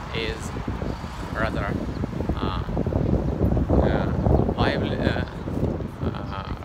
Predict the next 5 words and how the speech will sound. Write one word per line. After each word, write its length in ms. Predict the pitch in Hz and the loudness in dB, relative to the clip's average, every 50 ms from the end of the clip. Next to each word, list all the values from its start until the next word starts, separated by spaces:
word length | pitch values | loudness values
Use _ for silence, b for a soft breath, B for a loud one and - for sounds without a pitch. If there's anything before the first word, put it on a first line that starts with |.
| 101 117 | -6 -4
rather 320 | 117 113 107 110 101 107 - - - - - - - - - - - - - - - - - - - - - - - - - - 104 | -4 -4 -4 -4 -6 -6 -4 -4 -4 -4 -4 -6 -8 -6 -8 -8 -10 -12 -12 -12 -12 -12 -14 -14 -18 -18 -18 -18 -18 -18 -16 -10 -6
lively, 500 | 110 123 131 135 135 139 143 143 139 143 143 - - - - - 92 95 | -4 -4 -4 -4 -4 -6 -6 -6 -6 -6 -8 -12 -16 -16 -16 -14 -10 -8
and, 320 | 110 104 101 98 98 98 - - - - - | -6 -6 -6 -6 -8 -12 -14 -14 -16 -14 -14
uh, 260 | 107 107 104 104 101 - - - | -12 -12 -10 -10 -12 -12 -10 -8
also, 480 | 120 110 104 - - - 123 110 107 | -8 -8 -8 -6 -6 -4 -4 -4 -4